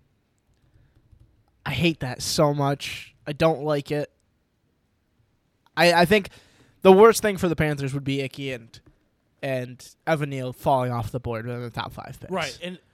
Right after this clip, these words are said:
Speaker 2: like, that's why I think the Evan Neal pick was early. Um, I think that that's probably who they are gonna take.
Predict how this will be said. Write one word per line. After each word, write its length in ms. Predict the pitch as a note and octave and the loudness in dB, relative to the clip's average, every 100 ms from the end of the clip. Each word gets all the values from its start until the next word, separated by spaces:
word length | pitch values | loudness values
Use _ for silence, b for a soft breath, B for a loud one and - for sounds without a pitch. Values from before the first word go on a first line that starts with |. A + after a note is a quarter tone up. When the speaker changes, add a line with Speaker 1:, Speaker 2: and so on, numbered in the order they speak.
| _ _ | _ _
Speaker 2:
like, 220 | F#3 F3 B2+ | -10 -8 -6
that's 220 | F#3 - | -8 -6
why 160 | G3 F3 | -8 -6
I 60 | |
think 160 | E3 D#3 | -8 -12
the 120 | D#3+ | -10
Evan 240 | E3 D3+ | -10 -10
Neal 200 | C#3+ D3+ | -12 -12
pick 280 | D3+ E3 D#3+ | -12 -16 -16
was 140 | C#3 A2+ | -18 -20
early. 360 | C3+ C#3 D#3+ F3+ _ _ _ _ _ | -18 -16 -16 -20 _ _ _ _ _
Um, 440 | C3+ C#3 B2+ A#2+ A#2 _ _ _ _ _ - | -14 -12 -12 -16 -20 _ _ _ _ _ -10
I 80 | E3+ | -8
think 180 | E3+ D3+ | -10 -12
that 80 | |
that's 200 | D3 D3+ | -12 -14
probably 300 | - E3 D#3 D3 | -12 -12 -12 -12
who 120 | D#3 | -12
they 120 | C#3 | -12
are 160 | A#2 C#3 | -12 -14
gonna 160 | D#3 | -14
take. 260 | - E3 | -14 -16